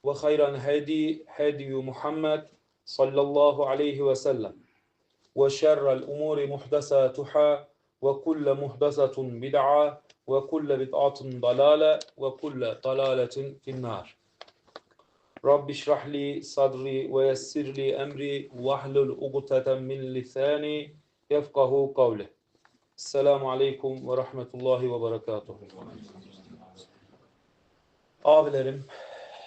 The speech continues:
Dersimizin mevzusu günahları ortadan kaldıran sebepler. Küçük başlık olarak da istiğfar diye bir başlık atabiliriz.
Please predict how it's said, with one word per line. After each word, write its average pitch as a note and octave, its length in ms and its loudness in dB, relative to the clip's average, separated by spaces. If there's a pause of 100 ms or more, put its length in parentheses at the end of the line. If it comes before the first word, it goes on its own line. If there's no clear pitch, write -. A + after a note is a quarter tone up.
(840)
Dersimizin C3+ 500 2
mevzusu C3+ 520 -2
günahları B2+ 480 -2
ortadan C3 600 -2
kaldıran A#2 540 -4
sebepler. - 800 -12 (1200)
Küçük - 300 -8
başlık C3+ 320 2
olarak A2+ 360 -4
da D3+ 140 0
istiğfar B2 840 -4
diye A2 180 -6
bir A#2 80 -10
başlık G#2+ 300 -8
atabiliriz. F2 600 -14